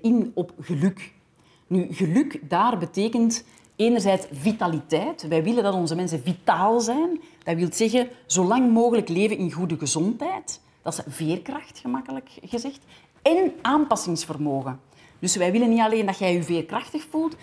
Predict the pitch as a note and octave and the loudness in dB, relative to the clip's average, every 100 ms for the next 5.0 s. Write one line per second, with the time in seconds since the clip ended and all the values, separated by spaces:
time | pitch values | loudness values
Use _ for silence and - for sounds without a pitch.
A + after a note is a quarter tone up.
0 | - - F3 F3 F3+ C4+ G#3+ B3+ D4+ - | -20 -2 2 4 4 4 4 4 2 0
1 | G3 A3 - G3 F3+ E3+ G#3+ F4 F4 - | 0 0 -2 0 0 2 2 2 -2 -4
2 | F3+ E3+ E3 - A#3 - C4 C4 G3 D#3 | -4 -2 -4 -4 -10 -8 -4 -4 -4 -6
3 | - - A#3 C#4 C4 C4 C4 G#3 G3+ F#3+ | -6 0 2 4 4 0 -2 -6 -4 -4
4 | G3+ F3+ F3+ - C4+ - D3 C#3 C#3 | -2 -2 -2 0 -2 -2 -4 -2 -4